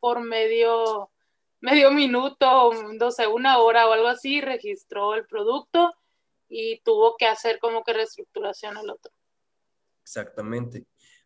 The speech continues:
Speaker 2: Por eso hay que tener mucho cuidado. Ahora, cuando estamos presentando el proyecto, eh, inclusive hasta el nombre que le vamos a dar, debemos de tener mucho cuidado antes de presentarnos con los, eh,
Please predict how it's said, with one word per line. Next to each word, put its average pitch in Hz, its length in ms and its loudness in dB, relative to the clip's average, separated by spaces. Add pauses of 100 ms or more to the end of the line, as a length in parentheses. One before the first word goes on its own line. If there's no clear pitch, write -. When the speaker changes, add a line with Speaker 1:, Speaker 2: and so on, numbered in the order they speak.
Speaker 2:
Por 131 120 -4
eso 127 80 -2
hay 131 80 0
que 131 60 -4
tener 131 160 0
mucho 127 280 -4
cuidado. 113 480 -2 (300)
Ahora, 123 540 0 (840)
cuando 156 220 2
estamos 165 340 -2
presentando 180 560 0
el 190 140 -2
proyecto, 170 640 -4 (800)
eh, - 300 -20
inclusive 131 560 -2
hasta 143 220 -4
el 127 100 0
nombre 135 320 0
que 127 80 -12
le 117 140 -4
vamos 127 400 -4
a 117 80 -6
dar, 113 380 -4 (540)
debemos 120 560 0
de 151 80 -4
tener 123 300 -4
mucho 131 420 -8
cuidado 123 540 -2
antes 131 400 -4
de 127 80 -6
presentarnos 113 720 -8
con 117 240 -6
los, - 460 -12
eh, 90 360 -8